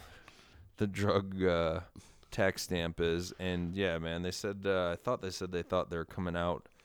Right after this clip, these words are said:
from, uh, yeah, Colorado. Authorities said the men were transporting the marijuana from Colorado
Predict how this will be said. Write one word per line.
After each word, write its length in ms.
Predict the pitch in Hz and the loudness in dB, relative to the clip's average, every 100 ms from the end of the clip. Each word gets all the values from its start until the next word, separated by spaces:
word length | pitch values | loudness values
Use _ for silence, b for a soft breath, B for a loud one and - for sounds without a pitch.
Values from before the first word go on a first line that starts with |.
| - _ | -20 _
from, 480 | - 95 85 85 85 | -4 0 0 0 0
uh, 360 | 82 80 76 92 | -2 -2 -4 0
yeah, 280 | 95 82 | 2 2
Colorado. 640 | 82 101 92 92 90 87 90 - | 0 2 6 6 6 4 0 0
Authorities 400 | - 120 110 - | 8 8 8 4
said 120 | 110 | 2
the 60 | |
men 180 | 98 104 | 6 6
were 100 | 104 | 6
transporting 600 | 95 117 113 - 110 104 | 6 6 6 6 6 8
the 60 | 95 | 6
marijuana 420 | 92 92 90 90 | 6 6 6 4
from 160 | 85 85 | 0 -6
Colorado 720 | - 120 117 98 98 90 85 | 4 10 12 12 12 10 6